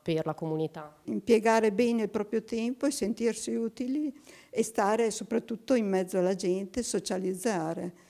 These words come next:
Speaker 2: Stare in mezzo alla gente è la cosa più bella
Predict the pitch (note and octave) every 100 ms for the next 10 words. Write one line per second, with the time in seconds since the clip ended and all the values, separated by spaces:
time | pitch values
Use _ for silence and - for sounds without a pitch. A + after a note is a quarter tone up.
0 | - _ - F#3+ G3 F#3+ F#3 F3+ F#3+ F#3+
1 | G3+ G3+ F3 G3 G3 F#3+ G3+ A3+ A#3 F3
2 | - G3 F#3+ F#3+ G3+ F#3 F#3 G3+ A3+ A#3